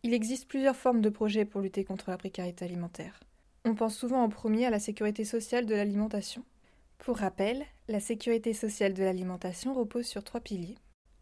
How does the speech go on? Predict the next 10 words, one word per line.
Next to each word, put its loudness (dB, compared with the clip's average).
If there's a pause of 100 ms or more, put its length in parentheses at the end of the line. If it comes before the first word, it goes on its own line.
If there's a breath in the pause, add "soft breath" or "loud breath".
(160)
L'universalité, 2 (640)
le 6
financement 2
par 2
la 0
cotisation -2
sociale, -6 (680)
le 2
conventionnement 0
démocratique. -2